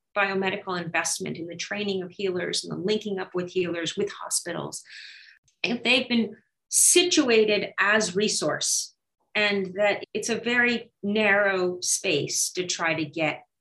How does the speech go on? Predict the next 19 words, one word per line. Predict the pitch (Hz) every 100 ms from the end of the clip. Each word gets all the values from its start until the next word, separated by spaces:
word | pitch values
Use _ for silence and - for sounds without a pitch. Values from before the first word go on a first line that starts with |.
| -
out | 143 139
of. | 110 - _ _
But | - 220 -
that | 254 247 180
there | 214
are | 208
other | 233 240 262
Tanzanians | 254 240 226 220 220 214 208 -
who | 214
are | 202
choosing | 196 294 254 226
to | -
work | 220 214
on | 208 196
the | 196
outside | 196 - - 302 269
of | 208
this, | 202 202 -
someti-, | 285 302 294